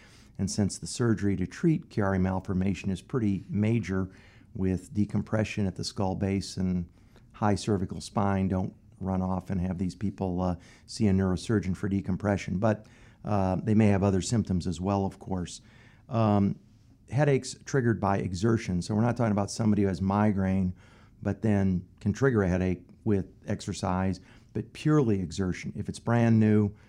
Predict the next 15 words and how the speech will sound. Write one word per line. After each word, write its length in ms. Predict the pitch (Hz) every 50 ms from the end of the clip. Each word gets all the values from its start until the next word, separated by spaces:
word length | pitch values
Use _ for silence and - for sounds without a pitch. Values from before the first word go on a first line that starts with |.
| - - - _ - -
uh, 280 | 95 95 95 92 92
that 300 | - - 104 104 - -
would 160 | - 110 95 85
be 200 | 104 98 95 -
of 160 | 101 90 -
concern 560 | - 98 85 - - - 95 95 95 95 92
and 120 | 90 90
is 100 | 87 78
gonna 180 | - 104 95 90
require 480 | 87 90 87 - - 98 95 92 92 87
some 200 | - - 98 90
investigation. 840 | 87 82 95 92 90 - - 82 92 95 92 87 - - - - - - - - - - - - - - -
Headache 400 | - - 127 131 135 135 131 -
that's 180 | - 107 - -
triggered, 500 | - - - 131 120 113 113 104 95